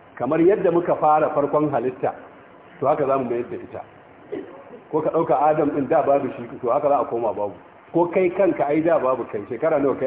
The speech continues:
a duniya kafin ka zo ba? Kuma nawa, nawa ne suka bar duniyar a gabanka? Ka zo ka tadda wasu, aka baka labarin wasu, wasu suka tafi a gabanka. Shikenan kuma kai sai ka dawwama? "Kama bada ana awwala khalqin nu'iduhu."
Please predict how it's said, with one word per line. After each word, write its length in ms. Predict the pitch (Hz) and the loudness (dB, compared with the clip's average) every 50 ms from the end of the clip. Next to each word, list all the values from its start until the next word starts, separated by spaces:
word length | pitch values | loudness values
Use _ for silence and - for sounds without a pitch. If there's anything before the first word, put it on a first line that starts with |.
| 127 110 | -2 -2
a 20 | |
duniya 260 | 110 117 117 120 120 113 | -2 -4 -4 -4 -4 -4
kafin 240 | 117 110 110 139 151 | -4 -4 -4 -4 -4
ka 100 | - 123 | -4 -4
zo 120 | 110 117 113 | -4 -4 -6
ba? 120 | 107 95 - - - - - - - - - - - - - - - - - | -6 -8 -10 -14 -20 -20 -20 -20 -20 -20 -20 -20 -20 -20 -20 -20 -20 -14 -8
Kuma 160 | - 135 151 | -4 -2 2
nawa, 180 | 160 190 185 170 | 2 4 4 4
nawa 340 | 175 175 160 185 190 180 165 | 2 2 2 4 4 4 4
ne 100 | 165 160 - | 2 0 0
suka 140 | 156 165 156 | -2 -2 0
bar 100 | 147 147 | 0 0
duniyar 320 | 147 151 156 156 156 147 139 127 | 2 2 0 2 2 0 0 -2
a 40 | 117 | -2
gabanka? 420 | 117 110 123 120 117 - - - - - - - - - - - - - - - - - - - - - - - - - - - - | -2 0 0 -2 -4 -4 -8 -10 -10 -14 -20 -20 -20 -20 -20 -20 -20 -20 -20 -20 -20 -20 -20 -20 -20 -20 -20 -20 -20 -20 -20 -10 -4
Ka 100 | - 151 | -2 0
zo 120 | 156 170 165 | 0 2 0
ka 100 | 170 156 | 0 0
tadda 280 | 170 170 170 151 160 | 0 0 0 2 2
wasu, 340 | 127 123 123 - - 123 127 - - - | 2 2 0 -2 -6 -10 -12 -8 -6 -4
aka 180 | 170 160 151 | -2 0 0
baka 240 | 139 147 147 147 139 | 2 2 2 0 0
labarin 480 | 123 120 113 120 127 131 131 120 107 104 | 2 2 2 2 2 2 0 0 -2 -2
wasu, 200 | 110 110 - 110 110 | -6 -8 -8 -6 -4
wasu 160 | 135 151 151 175 | -2 -2 -2 -4
suka 160 | 170 - 160 | -4 -4 -4
tafi 180 | - - - | -2 -2 -2
a 100 | 147 131 | -2 -2
gabanka. 400 | 123 113 107 110 113 107 - - - - - - - - - | -2 -2 -4 -4 -4 -6 -8 -12 -12 -14 -20 -20 -20 -20 -12
Shikenan 280 | 151 147 160 143 147 | -6 -2 0 0 0
kuma 160 | 147 156 156 147 | 0 0 0 0
kai 120 | 160 151 | 0 0
sai 140 | 156 175 170 | 0 0 0
ka 80 | - 143 | 0 0
dawwama? 360 | 135 127 127 139 147 151 147 - - - - - - - - - - - - - - | 0 2 2 2 2 0 -2 -6 -10 -16 -20 -20 -20 -20 -20 -20 -20 -20 -20 -14 -10
"Kama 220 | 117 110 120 127 | -6 -2 -2 0
bada 280 | 127 120 113 117 117 113 | 0 0 0 0 -2 -2
ana 240 | 117 120 120 123 - 110 | -2 -4 -4 -4 -4 -4
awwala 340 | 107 107 110 117 117 110 - - | -4 -2 -2 -2 -2 -4 -6 -8
khalqin 400 | 123 113 - - 117 107 104 107 | -10 -10 -10 -12 -12 -12 -10 -8
nu'iduhu." 640 | 113 120 120 135 139 131 127 110 107 98 87 90 | -8 -8 -8 -8 -8 -8 -8 -8 -10 -12 -12 -14